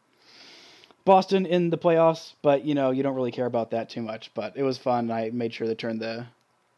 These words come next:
the difficulty up because it was getting a little easy hitting seventy home runs. But it was fun just to play games in the ballpark in Arlington, the new ballpark <laughs> in Arlington, just to kind of feel like, "Oh, baseball's there." Also, I've been noticing a lot of the Rangers games that are being rebroadcast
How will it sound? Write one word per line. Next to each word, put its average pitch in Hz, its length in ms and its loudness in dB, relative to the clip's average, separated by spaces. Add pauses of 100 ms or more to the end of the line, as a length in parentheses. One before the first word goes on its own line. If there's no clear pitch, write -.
(240)
the 156 80 -2
difficulty 123 540 -2
up 104 160 -12
because 107 280 -8
it 107 60 -8
was 107 120 -12
getting 110 180 -8
a 107 40 -8
little 107 200 -10
easy 107 260 -10
hitting 110 260 -10
seventy 113 460 -6
home 107 240 -8
runs. 110 400 -12
But 117 220 0
it 156 80 4
was 160 140 4
fun 170 260 2
just 156 180 -4
to 151 60 -2
play 127 300 0
games 123 580 -2
in 120 420 0 (760)
the 127 180 -2
ballpark 120 640 2
in 120 120 -4
Arlington, 120 520 -2
the 110 100 -4
new 120 160 2
ballpark 123 520 4
<laughs> - 0 -
in 143 80 2
Arlington, 131 580 2 (220)
just 127 140 -4
to 139 60 -6
kind 127 200 -2
of 117 200 -4 (100)
feel 127 220 2
like, 120 240 2
"Oh, 120 160 2
baseball's 117 480 -2
there." 113 340 -2 (220)
Also, 160 200 4
I've 165 80 4
been 147 100 4
noticing 143 320 2
a 131 60 0
lot 123 160 4
of 123 80 2
the 117 200 2
Rangers 120 420 -2
games 120 240 -2
that 120 100 -2
are 113 60 -6
being 110 180 -4
rebroadcast 110 760 -6